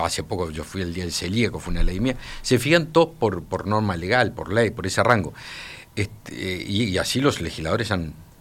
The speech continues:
establecido una cantidad de iniciativas y votado leyes. Le da la fortaleza de la, del, de la, de la ley. Ahora, en, en Uruguay se da que el veinticuatro de mayo, de hace muchísimos años, es el Día del Soldado Oriental.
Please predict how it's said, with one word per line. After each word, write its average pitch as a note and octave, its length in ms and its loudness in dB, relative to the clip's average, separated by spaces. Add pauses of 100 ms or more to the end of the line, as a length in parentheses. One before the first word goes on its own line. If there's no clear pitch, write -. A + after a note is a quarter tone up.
(280)
establecido E2 340 -4
una G2+ 100 4
cantidad F2 260 2
de F#2+ 60 4
iniciativas F#2 420 0
y G2+ 40 -2
votado F#2+ 280 4
leyes. E2 340 -2 (340)
Le B2+ 100 8
da A#2+ 60 12
la B2+ 100 8
fortaleza G#2+ 760 2
de E2+ 80 0
la, D#2+ 220 0
del, D2+ 360 -6 (320)
de E2 80 -8
la, E2 120 -6
de E2 180 -6
la F2 140 2
ley. E2+ 200 0 (760)
Ahora, A#2+ 520 8 (100)
en, G2 460 0
en G#2 140 0
Uruguay B2+ 280 4
se D#3+ 160 0
da C#3 380 6 (460)
que G2+ 80 -2
el F2+ 100 0
veinticuatro F#2+ 520 2
de A2 60 6
mayo, F#2 400 2 (840)
de F#2 80 0
hace A2 180 -2
muchísimos A2 880 0
años, E2+ 380 -6
es C#3 100 -4
el G#2 140 2
Día A#2+ 80 4
del G#2+ 80 2
Soldado F#2 380 0
Oriental. D#2+ 580 -2